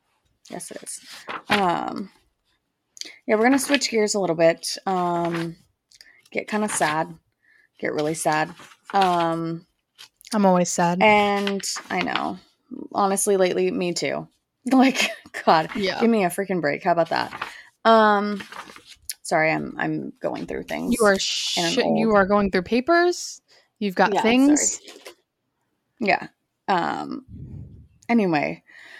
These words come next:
Speaker 1: so like we said, uh, we're gonna switch gears and be sad. Um, so here's your warning. Here comes the sad. Um,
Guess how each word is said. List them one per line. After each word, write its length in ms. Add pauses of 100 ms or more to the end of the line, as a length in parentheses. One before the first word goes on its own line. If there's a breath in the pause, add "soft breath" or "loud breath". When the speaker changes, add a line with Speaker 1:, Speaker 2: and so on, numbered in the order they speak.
(420 loud breath)
Speaker 1:
so 380 (300 loud breath)
like 240
we 60
said, 300 (380 loud breath)
uh, 420
we're 120
gonna 100
switch 240
gears 220
and 80
be 80
sad. 320 (640 soft breath)
Um, 640 (220)
so 180
here's 300
your 300 (380)
warning. 480 (920 soft breath)
Here 200
comes 240
the 60
sad. 340 (1080 soft breath)
Um, 380